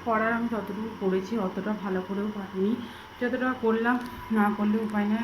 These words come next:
এই দেখো প্রেশারে এই দেখো হয়ে, হচ্ছে বরবটি সেদ্ধ আর মুড়ি আজকে রাত্রিতে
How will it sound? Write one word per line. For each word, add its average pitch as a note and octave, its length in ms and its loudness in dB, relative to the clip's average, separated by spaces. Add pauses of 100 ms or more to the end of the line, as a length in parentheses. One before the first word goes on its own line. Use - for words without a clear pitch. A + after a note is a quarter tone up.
এই G#3+ 80 4
দেখো G3+ 180 0
প্রেশারে G3+ 380 0
এই F#3+ 80 -2
দেখো F#3+ 140 -2 (120)
হয়ে, G3 180 2 (240)
হচ্ছে - 280 -2 (640)
বরবটি G3+ 480 0
সেদ্ধ A3 280 0
আর A3 60 6 (100)
মুড়ি G3+ 200 6 (100)
আজকে - 220 -4 (100)
রাত্রিতে G#3 460 -2